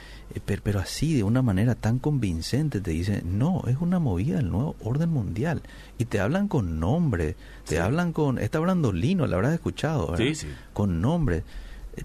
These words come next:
Speaker 1: ¿tiene sentido para vos que sea una jugada del nuevo orden mundial, que sea... Eh, que, que vaya algo por ahí, pastor? O, o, o
Speaker 2: Bueno,
Speaker 1: ¿cómo lo
Speaker 2: vamos,
Speaker 1: ves?
Speaker 2: vamos a, vamos a hablar, eh, humanamente.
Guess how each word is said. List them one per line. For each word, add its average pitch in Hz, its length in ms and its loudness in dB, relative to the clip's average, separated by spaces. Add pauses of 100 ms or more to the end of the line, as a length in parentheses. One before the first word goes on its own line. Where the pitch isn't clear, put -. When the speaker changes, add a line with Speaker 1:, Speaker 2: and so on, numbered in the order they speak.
Speaker 1:
¿tiene 262 280 2
sentido 101 560 2
para 85 180 0
vos 78 160 -2
que 85 120 -4
sea 85 280 -2
una 87 320 0
jugada 87 560 0
del 85 160 -2
nuevo 82 260 0
orden 85 280 -2
mundial, 80 560 -2
que 85 80 -6
sea... 139 340 0 (520)
Eh, 71 360 -4 (220)
que, - 100 -18
que 110 100 -2
vaya 135 220 0
algo 104 160 -2
por 101 160 -4
ahí, 82 260 -2
pastor? 80 400 -4 (120)
O, 87 100 -4
o, - 380 -6
o - 40 -8
Speaker 2:
Bueno, 104 280 2
Speaker 1:
¿cómo 80 100 -2
lo 101 60 2
Speaker 2:
vamos, 160 240 0
Speaker 1:
ves? - 100 -16
Speaker 2:
vamos 143 380 0
a, 139 500 0
vamos 143 320 -2
a 151 120 0
hablar, 123 400 2 (920)
eh, 104 580 2
humanamente. 127 1080 2